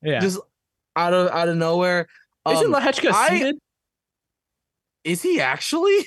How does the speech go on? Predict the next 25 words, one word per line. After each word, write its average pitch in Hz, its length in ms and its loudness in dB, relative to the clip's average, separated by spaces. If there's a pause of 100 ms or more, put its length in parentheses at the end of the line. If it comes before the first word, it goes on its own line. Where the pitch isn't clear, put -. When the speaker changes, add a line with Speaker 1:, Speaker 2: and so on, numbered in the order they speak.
(140)
Speaker 2:
<laughs> - 180 -20
I 226 100 0
didn't 285 260 -4
think 247 180 -2
he 190 140 -2
was. 165 340 -2 (220)
Speaker 1:
I 147 100 -2
don't 160 140 0
know. 160 100 0
Speaker 2:
Um, 135 100 0
Speaker 1:
He - 60 2
Speaker 2:
no, 208 100 2
Speaker 1:
might 208 80 0
Speaker 2:
he's 208 120 0
Speaker 1:
be. 190 60 -2
I 147 80 0
Speaker 2:
not. 147 120 -4
Speaker 1:
think - 40 -20
Speaker 2:
No, 156 80 0
Speaker 1:
he 156 60 0
Speaker 2:
he's 143 80 -4
Speaker 1:
is. 135 40 -6
Speaker 2:
not. 117 160 -6
Speaker 1:
Okay. - 320 -8
Speaker 2:
Um, 196 380 -2